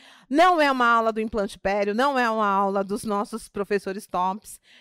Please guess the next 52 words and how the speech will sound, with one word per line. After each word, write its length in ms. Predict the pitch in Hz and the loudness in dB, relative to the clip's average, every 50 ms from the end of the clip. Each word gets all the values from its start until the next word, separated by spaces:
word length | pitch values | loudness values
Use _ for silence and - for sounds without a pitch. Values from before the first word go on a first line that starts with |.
| _ - | _ -8
é 100 | - 185 185 | -4 -2 -2
uma 200 | 196 208 202 202 | 0 0 0 0
aula 380 | 202 196 208 208 208 214 214 | 0 0 0 0 0 -2 -2
minha 540 | - 208 226 220 226 247 262 277 302 269 220 | -4 -6 -8 -6 -4 -4 -4 -4 -2 -4 -4
de 100 | 214 - | -4 -4
consultório, 720 | - 196 196 202 - - - 180 190 202 214 220 233 247 | -6 -6 -6 -6 -8 -6 -4 -2 0 0 0 -2 -2 -4
tudo 320 | - - 254 214 247 240 | -4 -4 -4 -4 -4 -2
isso 260 | 254 269 302 - 269 208 | -2 -2 -2 -4 -6 -2
foi 160 | - 226 226 | -2 -2 -2
feito, 580 | - - - 220 214 240 269 - - 247 302 302 _ _ _ _ _ _ _ | -2 -4 -4 -2 -2 -2 -4 -6 -6 -8 -8 -10 _ _ _ _ _ _ _
tá 220 | - 220 214 226 | -2 0 0 0
cheio 360 | 254 - - 240 226 233 240 247 | -2 -2 -2 -2 -2 -2 -2 -4
de 140 | 226 254 | -6 -6
questões 460 | 247 - 233 214 - - 220 208 214 208 | -4 -2 -2 -2 -2 -2 -4 -4 -2 -2
aí 100 | 202 196 | -4 -2
que 100 | - 214 | -2 -4
a 80 | 196 | -4
gente 240 | 196 214 202 208 - | -2 -4 -6 -6 -8
pode 320 | - - 185 180 185 - | -6 -4 -4 -4 -4 -6
mostrar, 380 | 185 180 180 - - - 220 240 | -8 -8 -8 -8 -4 -2 -2 0
mas 160 | 254 240 254 | 0 0 0
é 80 | 302 277 | 0 -2
um 80 | 320 | -2
caso 460 | 330 - 302 262 262 285 247 311 330 - _ _ - _ _ | -2 -4 -2 -2 -2 -2 -2 -4 -8 -8 _ _ -20 _ _
que 140 | - - 262 | -2 0 0
eu 80 | 240 233 | 0 2
acho 220 | 214 220 - - | 0 -2 -4 -4
que 80 | - 240 | -6 -6
ele 100 | 226 247 | -6 -6
ficou 280 | - 247 - - 233 | -8 -8 -4 -4 -4
muito 360 | 220 226 240 269 311 - 339 | -4 -2 -4 -4 -4 -4 -4
bom, 380 | 226 214 226 202 202 226 269 370 349 _ _ - - - - | -4 -2 -2 0 0 0 -2 -4 -8 _ _ -20 -20 -16 -8
e 220 | - 302 311 302 339 | -4 -2 0 2 2
isso 180 | 403 - 427 | 2 2 0
não 160 | 359 370 359 | -2 0 0
é 80 | 349 359 | 0 -2
um 80 | 392 415 | -2 -2
caso, 440 | - - 339 285 269 247 254 214 | -2 0 2 2 2 2 2 -2
assim, 220 | 220 - - 220 185 | -4 -4 -4 -6 -6
eu 40 | 175 | -4
posso 220 | - 196 196 208 | -2 -4 -4 -4
dizer 140 | - - 208 | -2 -4 -2
a 20 | |
vocês 420 | 202 202 202 - - 220 214 233 - | -2 -2 -6 -4 -4 -4 -4 -4 -6
que 100 | - 247 | -6 -6
eu 60 | 247 | -6
tenho 220 | - 285 247 262 | -4 -4 -6 -6
conseguido 520 | - 262 - 226 240 - 202 196 233 214 226 | -8 -6 -6 -6 -6 -6 -8 -10 -8 -6 -6
muitos 360 | 226 226 240 269 311 - - | -6 -4 -4 -6 -6 -6 -6
resultados 540 | 311 254 247 262 214 - 208 185 196 - - | -6 -4 -6 -6 -6 -6 -6 -6 -6 -8 -10
no 100 | 208 196 | -10 -8
consultório, 580 | - 202 202 - - - 196 180 180 190 202 | -6 -6 -8 -8 -8 -8 -6 -6 -4 -6 -8